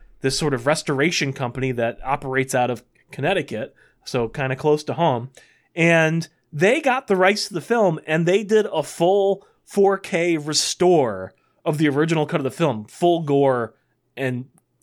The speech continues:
everything. And that cut of the film has now ended up on Shudder, so I was able to stream and watch it, and it is so stupid, D C.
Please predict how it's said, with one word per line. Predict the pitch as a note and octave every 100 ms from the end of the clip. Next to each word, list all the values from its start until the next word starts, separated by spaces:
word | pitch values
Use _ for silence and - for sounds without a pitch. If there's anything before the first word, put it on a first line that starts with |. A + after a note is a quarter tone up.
| _
everything. | E3 B2+ G#2+ G#2+ D#2 E2+ _ _ _ _
And | D#3 D3+ D3+ D3 C#3
that | C#3+ D#3+ F#3+ - _
cut | - G#3 G#3
of | E3+
the | D3+
film | - C4 A3+ F3
has | E3+ D3+
now | D3+ D3+
ended | C#3+ D3+
up | C#3 C#3 B2
on | A2+
Shudder, | G#2+ - - A#3 B3 B3+ B3+ _ _ _
so | - F3
I | D3+
was | D3+ C#3+
able | D#3 D3+
to | D3+ D3
stream | C3+ - E3+ F3+ F3+ F3+ E3+ - _
and | D3 B2+ B2
watch | F3+ A3+ -
it, | C4 A3+ - _ _ _
and | D#3 D3+
it | G3
is | G#3+ A#2+ - _ _ _
so | - - - - - C4+ C#4 D4+
stupid, | C#4+ - - - - C4 A#3 D#3+ B2+ -
D | - C3+
C. | C3+ D3 C3 B2 B2